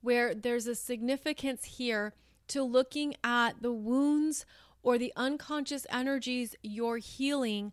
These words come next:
where maybe you are perpetually rejecting a part of yourself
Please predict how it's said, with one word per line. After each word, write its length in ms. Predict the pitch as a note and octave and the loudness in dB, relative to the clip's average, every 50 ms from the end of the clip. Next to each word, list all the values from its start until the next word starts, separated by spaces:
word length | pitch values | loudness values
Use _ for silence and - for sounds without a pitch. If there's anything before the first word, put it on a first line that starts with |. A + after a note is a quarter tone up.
| - - | -10 -6
where 440 | - A#3+ C4+ B3+ B3+ B3 B3 B3 - | 2 6 6 8 8 8 6 4 2
maybe 380 | - A#3 A#3+ A#3+ B3+ C4 A#3 C#4+ | -2 0 2 2 2 4 4 4
you 500 | D4 D4+ D4+ - A3+ A3 A#3+ B3 B3+ A3 | 4 4 2 0 -2 -4 -2 -2 -2 -2
are 280 | - A#3 A#3 A#3 A#3 G#3+ | -2 0 0 0 0 -2
perpetually 1300 | - _ - B3+ B3 A#3 - - - - B3+ B3+ - - - C4+ C4 B3+ B3+ A#3+ A#3 A3 A3 A3 A3 - _ _ _ _ _ _ _ _ | -4 _ -8 -8 -8 -8 -8 -12 -6 -4 -4 -4 -4 -6 -6 -2 -2 0 0 0 -2 -2 -2 -2 -4 -6 _ _ _ _ _ _ _ _
rejecting 1120 | - A3 C4 C4+ C4 A3+ G3+ G3 A3+ A#3+ A#3+ C4 - _ - C#4 C4+ B3 A#3+ A#3 A#3 A#3 - - _ _ _ _ _ _ | -6 -2 0 0 0 -2 -4 -2 0 0 0 0 -2 _ -4 -2 -2 0 0 -2 -4 -6 -8 -12 _ _ _ _ _ _
a 80 | A3+ B3 | -2 -2
part 400 | A#3+ - - - C4 B3+ B3 B3 | -2 -4 -4 0 2 2 4 4
of 140 | B3 A3+ A3 | 2 0 0
yourself 800 | A3 G#3 G3+ - - - A#3 G3 E3+ - - F#3 - - - | -2 -4 -2 -4 -2 2 2 2 2 2 -4 -8 -12 -16 -20